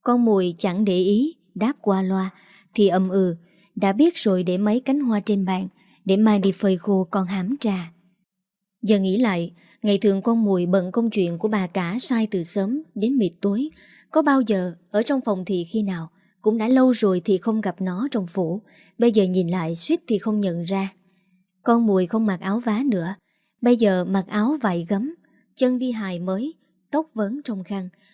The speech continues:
Nếu không phải cả phụ biết nó ở đợ, còn tưởng nó là bà lẽ nhà ai cũng nên.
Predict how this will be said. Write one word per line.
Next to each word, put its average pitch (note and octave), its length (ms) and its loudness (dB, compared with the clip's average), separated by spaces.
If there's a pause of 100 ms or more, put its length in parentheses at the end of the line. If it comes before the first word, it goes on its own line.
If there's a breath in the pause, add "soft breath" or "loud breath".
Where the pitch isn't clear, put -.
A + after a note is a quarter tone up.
(160 soft breath)
Nếu C#4+ 140 2
không C4+ 160 2
phải G#3+ 220 0
cả G#3 200 2
phụ F#3 280 0
biết C#4 240 0
nó D4 120 0
ở A3 140 0
đợ, F3 300 -2 (340 loud breath)
còn G#3+ 180 2
tưởng A3 420 2
nó C#4+ 160 4
là C#4+ 140 2
bà F#3+ 160 0
lẽ F#3+ 300 2
nhà B3+ 180 2
ai A3 200 0
cũng G3+ 260 0
nên. G#3 180 2